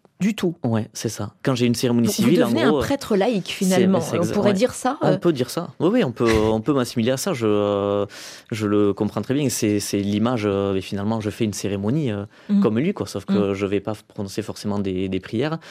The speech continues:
Speaker 2: bien qu'à la demande de la famille, ça ne me pose pas de souci de le faire. Mais, euh, quand j'écris, euh, du coup, euh, c'est moi qui fais parler les gens. Parce qu'ils ont, ils ont, en fait, ils ont envie de, de dire plein de choses, mais ils savent pas comment les dire, ou alors ils se sentent pas capables de le dire. Et moi, je suis là pour les aider.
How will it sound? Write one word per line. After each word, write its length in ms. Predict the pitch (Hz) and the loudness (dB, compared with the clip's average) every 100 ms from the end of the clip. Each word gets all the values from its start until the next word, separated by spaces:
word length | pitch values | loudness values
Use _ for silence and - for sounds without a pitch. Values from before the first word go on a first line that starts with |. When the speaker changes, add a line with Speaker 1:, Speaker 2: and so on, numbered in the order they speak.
| - - | -16 -2
Speaker 2:
bien 140 | 113 | 0
qu'à 120 | 110 | 0
la 100 | 101 | 0
demande 260 | 104 104 98 | 0 0 -2
de 100 | 95 | -2
la 100 | 98 | -2
famille, 260 | 107 107 | -2 -2
ça 120 | 101 95 | -2 -6
ne 60 | |
me 140 | 92 92 | -8 -8
pose 180 | 98 | -10
pas 120 | - 101 | -10 -10
de 40 | |
souci 220 | - - | -10 -10
de 80 | - | -8
le 60 | 101 | -4
faire. 240 | 131 143 - - - - - | -4 -6 -12 -16 -16 -18 -4
Mais, 220 | 117 127 | 0 2
euh, 180 | 120 104 | 2 0
quand 200 | 104 127 | 0 -2
j'écris, 500 | 113 110 - 143 180 - | 0 -4 -2 -2 -2 -2
euh, 480 | 104 101 101 101 101 - - - _ 113 | -2 -2 -2 -4 -6 -10 -20 -20 _ -6
du 160 | 110 | -6
coup, 220 | 113 151 135 | -2 0 0
euh, 260 | 110 110 - - | 0 -2 -6 -10
c'est 180 | - | -2
moi 160 | 123 135 | 0 0
qui 140 | 127 | -4
fais 100 | 117 | -6
parler 240 | 110 110 104 | -6 -4 -2
les 120 | 107 | -2
gens. 180 | 104 110 _ _ _ _ - _ | -4 -8 _ _ _ _ -20 _
Parce 160 | - - | -10 -4
qu'ils 360 | 131 131 117 123 | -2 0 0 0
ont, 200 | 123 127 | 0 0
ils 140 | 123 | -2
ont, 40 | 131 | -2
en 40 | |
fait, 160 | 127 143 | -2 -4
ils 120 | 117 | -2
ont 20 | |
envie 140 | 110 110 | -2 0
de, 160 | 110 - - | -2 -6 -4
de 80 | 117 | -2
dire 180 | 117 - | -2 -2
plein 140 | 110 | -4
de 40 | |
choses, 280 | 104 117 135 | -2 -4 -2
mais 80 | 147 | -2
ils 40 | 113 | -2
savent 180 | 113 - | -4 -6
pas 100 | 135 | -6
comment 220 | 123 117 | -2 -2
les 140 | 107 | -2
dire, 240 | 104 131 151 | -2 -6 -2
ou 60 | 117 | -2
alors 160 | 123 | -2
ils 60 | 110 | -4
se 100 | 120 | -8
sentent 220 | - 107 | -8 -6
pas 100 | 113 | -6
capables 340 | - 107 117 | -8 -6 -6
de 80 | 107 | -4
le 120 | 101 | -4
dire. 260 | - - 113 _ _ - - - - | -6 -12 -16 _ _ -20 -20 -20 -8
Et 80 | - | -2
moi, 160 | 110 135 | -2 -2
je 100 | 110 | -4
suis 160 | - | -4
là 320 | 110 107 104 101 | -2 -2 -2 -6
pour 140 | - 135 | -2 -2
les 180 | 110 | 0
aider. 240 | 98 117 | -2 -2